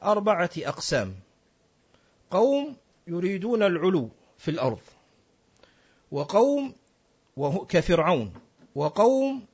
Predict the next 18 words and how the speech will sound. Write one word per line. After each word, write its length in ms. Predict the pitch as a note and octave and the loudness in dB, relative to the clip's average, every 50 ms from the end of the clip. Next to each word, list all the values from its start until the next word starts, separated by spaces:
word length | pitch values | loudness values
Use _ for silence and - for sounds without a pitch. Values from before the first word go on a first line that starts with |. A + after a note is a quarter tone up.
| _ - | _ -8
يريدون 540 | E3 E3+ E3+ F#3+ G3+ G3+ F#3 A3 A#3+ A3 G3+ | -4 -2 -2 0 0 -2 0 0 2 4 4
الفساد 640 | F3+ E3 D3+ - E3+ D3+ - - F3 E3 D#3 D3+ - - - - _ _ _ _ | 4 2 2 0 -2 -2 0 2 4 4 4 4 0 -6 -20 -20 _ _ _ _
في 140 | _ - D#3 | _ -10 -8
الأرض 320 | C#3+ - C#3 C#3 A#2 F#2+ E2+ _ _ _ _ _ _ _ _ | -6 -4 -2 -2 -4 -4 -6 _ _ _ _ _ _ _ _
كقطاع 520 | - C#3 - - D3 D3 - D#3+ D#3 C3+ C3+ | -10 -8 -6 -6 -6 -4 0 0 0 2 0
الطريق 560 | C#3 C3+ - C3 C3+ D3 D3+ C#3 B2+ - - | -4 -6 -6 -6 -6 -4 -4 -6 -6 -6 -8
والزناة 500 | B2 A2 A2+ B2+ C3 C3+ D3 D3 C3 B2 - B2 | -10 -8 -8 -8 -6 -4 -4 -4 -6 -6 -8 -8
ونحوهم، 500 | A#2 C3+ C#3 A#2 - B2+ A2 G2+ G#2+ G#2 - _ _ _ _ _ _ _ _ _ _ _ _ _ _ - | -8 -8 -8 -8 -10 -10 -12 -10 -12 -12 -14 _ _ _ _ _ _ _ _ _ _ _ _ _ _ -2
وقوم 640 | C3 D3 D3+ - G3+ B3 C#4 C#4 C#4+ C#4+ C#4 B3 - | 0 0 2 4 4 4 6 4 2 0 -2 -6 -4
لا 220 | - F3+ G#3+ A#3+ A#3 | 0 2 4 4 4
يريدون 580 | A3 A#3 A3 A3+ A#3+ A#3 G3+ B3+ C4 B3+ A3+ | 4 4 2 0 0 -2 -2 -2 -2 0 2
هذا 680 | G#3+ G3+ G3 G#3+ B3 C4 C4+ B3+ C4 C4+ D4 D4 C#4 A3+ - _ _ _ _ _ _ _ _ _ _ - | 2 2 2 2 2 2 2 2 2 2 2 2 0 -4 -14 _ _ _ _ _ _ _ _ _ _ -8
ولا 600 | C#3 F3+ A#3 B3 A#3 A3 G#3 F#3+ F#3+ A3 B3 B3+ | -2 0 2 2 4 4 4 2 2 2 2 2
هذا، 280 | B3 B3+ C4+ D#4+ D#4 C#4+ _ _ _ _ _ _ _ _ - | 2 2 2 0 0 -4 _ _ _ _ _ _ _ _ -6
وقوم 600 | D#3 E3 E3+ G#3 A#3 C4+ C#4 C#4 C#4 C#4 C#4+ C4+ | -4 -4 0 4 4 6 6 6 2 2 2 2
يريدون 580 | B3+ A3+ A3 G#3+ G#3+ G#3+ G#3 C4 C4+ B3 A3+ G#3 | 2 0 0 0 -2 -2 -2 0 0 2 2 2
مجموع 480 | G3+ F#3 E3+ F#3 G#3+ A#3 G#3+ D#3 C#3 | 2 0 0 0 0 2 2 2 2
الأمرين 540 | D3+ C#3 C#3+ C#3 C3+ B2 B2 A#2 G#2+ F#2+ F2+ | 0 0 0 0 0 2 2 2 0 0 -4